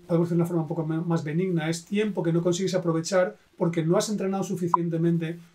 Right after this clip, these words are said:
cómo pasar por las diferentes fases del proceso de cambio. No tienes la musculatura emocional todavía para liderar cambios de una forma más fluida, ¿sí? Por eso te cuesta y te vas atascando en las diferentes etapas intermedias o primeras del proceso de cambio.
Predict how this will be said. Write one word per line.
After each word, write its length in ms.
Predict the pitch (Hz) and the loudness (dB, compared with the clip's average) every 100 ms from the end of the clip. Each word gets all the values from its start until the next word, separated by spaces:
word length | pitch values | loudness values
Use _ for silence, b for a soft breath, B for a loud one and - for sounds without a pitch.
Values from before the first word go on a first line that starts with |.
| - | -2
cómo 180 | 175 | 0
pasar 240 | 175 170 175 | 2 0 0
por 80 | 160 | -2
las 100 | 139 | -2
diferentes 360 | 165 160 165 | -4 -4 -4
fases 220 | 165 165 | -4 -4
del 80 | 156 | -6
proceso 340 | 143 139 151 143 | -8 -10 -8 -8
de 80 | 147 | -4
cambio. 320 | 220 180 139 b b b | -4 -4 -6 b b b
No 140 | 180 165 | -4 -2
tienes 220 | 190 180 | -2 0
la 80 | 165 | 2
musculatura 960 | 170 - 175 160 151 208 208 180 170 _ - | 2 0 0 0 0 0 4 4 0 _ -2
emocional 480 | 170 165 175 165 170 | 0 0 2 0 2
todavía 500 | 165 156 160 160 - | 0 0 -2 -2 -4
para 180 | 160 | -4
liderar 320 | 156 151 160 165 | -4 -4 -4 -2
cambios 320 | 160 160 151 | -2 -4 -6
de 60 | |
una 100 | 147 | -8
forma 240 | 139 147 143 | -8 -8 -8
más 420 | 143 143 - - _ _ _ | -6 -8 -10 -16 _ _ _
fluida, 520 | - 180 170 143 131 - _ _ _ | -4 4 4 4 -4 -12 _ _ _
¿sí? 200 | - 196 | -6 -4
Por 120 | 170 | -4
eso 100 | 156 | -6
te 100 | 160 | -8
cuesta 440 | 151 151 165 165 B B - | -10 -6 -4 -4 B B -6
y 80 | |
te 60 | 165 | -2
vas 100 | 160 | 0
atascando 500 | 170 165 - 160 165 | 0 -2 -2 0 0
en 80 | 143 | -2
las 80 | 139 | -6
diferentes 420 | 139 143 156 151 | -8 -8 -8 -8
etapas 340 | 139 143 165 | -8 -8 -6
intermedias 600 | 160 143 143 147 147 147 | -8 -8 -10 -10 -10 -10
o 60 | 151 | -10
primeras 500 | 147 147 147 147 - b b b | -8 -6 -6 -8 -12 b b b
del 140 | 170 165 | -2 -2
proceso 340 | 160 170 165 | 0 -2 -2
de 120 | 151 | -4
cambio. 320 | 143 139 131 | -4 -4 -6